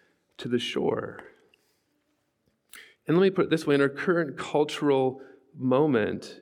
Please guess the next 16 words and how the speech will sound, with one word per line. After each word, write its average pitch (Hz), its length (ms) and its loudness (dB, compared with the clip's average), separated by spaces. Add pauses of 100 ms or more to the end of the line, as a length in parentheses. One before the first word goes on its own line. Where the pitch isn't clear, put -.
in 131 80 0
a 131 60 2
post-Christian 151 840 0
secular 143 560 0
West 120 560 -4 (480)
that - 160 0
places 151 680 0
the 127 100 -2
self - 680 -4
at 135 120 -6
the 143 100 -2
center 175 540 -2
of 123 280 0 (160)
everything, 151 920 -4 (3000)
it's 143 200 -6
easy. 165 840 -6